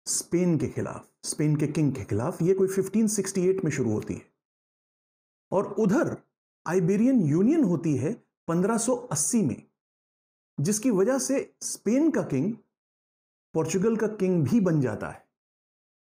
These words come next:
जब ये होता है तो डच के लिए पोर्चुगल से अपना सामान सोर्स करना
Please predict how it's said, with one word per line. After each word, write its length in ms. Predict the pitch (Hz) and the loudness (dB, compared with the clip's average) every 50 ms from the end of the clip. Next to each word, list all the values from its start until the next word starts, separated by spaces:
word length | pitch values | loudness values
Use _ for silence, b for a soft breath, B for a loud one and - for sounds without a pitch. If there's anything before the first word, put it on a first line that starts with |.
| _ _ _ _ _ _ _ _ _ _ _ _ | _ _ _ _ _ _ _ _ _ _ _ _
जब 240 | - 107 139 117 117 | -2 -2 0 0 0
ये 200 | 110 120 226 285 | 2 2 2 2
होता 360 | 240 208 214 - - 131 110 | 4 4 2 2 0 -2 -4
है 200 | 101 101 117 165 226 - _ _ _ _ _ _ _ _ _ _ _ _ _ 233 | -6 -6 -8 -10 -10 -14 _ _ _ _ _ _ _ _ _ _ _ _ _ -2
तो 260 | 247 247 - - - 131 | -2 -2 -4 -6 -10 -10
डच 420 | 113 104 101 175 208 208 - - | -10 -8 -4 -4 -4 -4 -4 -8
के 160 | - - 180 | -4 -2 -2
लिए 340 | 151 135 127 120 127 151 190 - - _ _ _ _ _ _ _ _ _ _ _ _ _ _ _ _ _ - | 0 2 2 0 0 -2 -2 -6 -8 _ _ _ _ _ _ _ _ _ _ _ _ _ _ _ _ _ -2
पोर्चुगल 480 | 165 175 185 180 - 220 226 294 294 262 | -2 0 0 0 0 2 2 2 2 2
से 200 | - - 131 120 - - - - _ - | 0 -2 -4 -4 -4 -6 -8 -12 _ -8
अपना 260 | 151 151 - 185 190 | -6 -2 -2 -2 0
सामान 480 | - - - 147 143 156 180 214 226 208 | 0 -2 -2 -2 -2 0 0 0 0 0
सोर्स 400 | 214 - - 180 185 185 185 - | 0 0 0 0 0 2 0 -4
करना 360 | - 147 127 123 120 123 | -4 -4 -2 -2 -2 -2